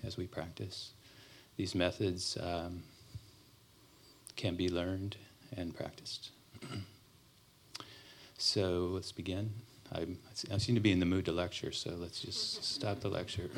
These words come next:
<clears throat> Um, if you wanna stand up, feel free to. Uh, it may seem awkward, but, uh,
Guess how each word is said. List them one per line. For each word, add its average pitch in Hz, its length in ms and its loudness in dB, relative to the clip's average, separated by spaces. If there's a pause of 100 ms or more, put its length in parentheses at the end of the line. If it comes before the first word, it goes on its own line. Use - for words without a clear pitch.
(420)
<clears throat> 110 340 6 (2250)
Um, 92 460 -4 (340)
if 110 160 -4
you 101 80 6
wanna 98 160 2
stand 95 340 4
up, 107 160 2 (600)
feel 98 200 -4
free 95 240 4
to. 107 320 2 (680)
Uh, - 140 -6
it 90 60 -2
may 90 120 2
seem 87 300 2
awkward, 90 440 0 (140)
but, 85 220 0 (180)
uh, 85 200 -4